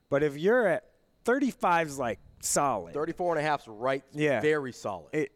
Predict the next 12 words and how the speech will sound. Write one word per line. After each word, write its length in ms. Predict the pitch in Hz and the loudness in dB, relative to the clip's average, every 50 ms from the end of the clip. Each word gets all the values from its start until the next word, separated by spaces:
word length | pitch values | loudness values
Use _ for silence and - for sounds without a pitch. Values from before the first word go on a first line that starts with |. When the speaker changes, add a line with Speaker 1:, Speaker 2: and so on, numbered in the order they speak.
| _ _ | _ _
Speaker 1:
you, 260 | 135 139 147 151 139 - _ _ _ | -8 -8 -6 -8 -8 -12 _ _ _
if 220 | - 147 135 131 | -6 -6 -4 -2
you're 200 | 160 202 226 226 | 0 0 2 2
at 220 | 202 165 - _ - | 2 0 -2 _ 0
thirty-six 1800 | 165 156 160 156 151 143 - - - - - - - - 151 147 143 143 143 143 143 139 - - - - - - - - - - - - - - - - - | 0 0 0 0 -2 -4 -4 -4 -2 -4 -4 -4 -6 -2 0 2 2 4 4 2 0 -2 -4 -8 -8 -6 -6 -6 -6 -8 -10 -12 -14 -16 -18 -20 -18 -10 -6
or 200 | 120 123 120 120 | -4 -2 -2 -2
higher, 580 | 117 - 127 135 135 139 143 151 156 160 160 151 131 | -4 -2 -2 0 2 2 2 2 2 2 0 -2 -4
now 380 | 131 143 151 156 165 160 156 156 | -6 -4 -2 0 0 2 2 2
you're 200 | 151 143 135 127 | 2 2 2 2
like, 240 | 117 110 101 - - | 0 0 -2 -4 -6
"Yeah, 100 | 101 98 | -6 -4
we 120 | 120 147 | -4 -4